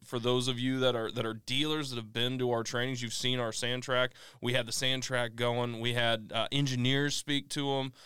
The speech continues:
Uh, we've had, uh, a, a lot of, a lot of different team members from a lot of different areas of the organization, marketing, R and D, product support, sales.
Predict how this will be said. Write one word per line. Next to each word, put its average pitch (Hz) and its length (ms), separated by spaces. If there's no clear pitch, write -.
Uh, 110 580
we've 113 160
had, 110 440
uh, 104 360
a, 117 200
a 123 40
lot 131 480
of, 117 280
a 117 80
lot 127 400
of 127 140
different 127 320
team 123 260
members 113 320
from 113 140
a 107 60
lot 110 360
of 120 80
different 113 240
areas 110 340
of 107 100
the 107 80
organization, 110 840
marketing, 110 600
R 113 240
and 110 180
D, 110 260
product 113 400
support, 113 500
sales. 113 460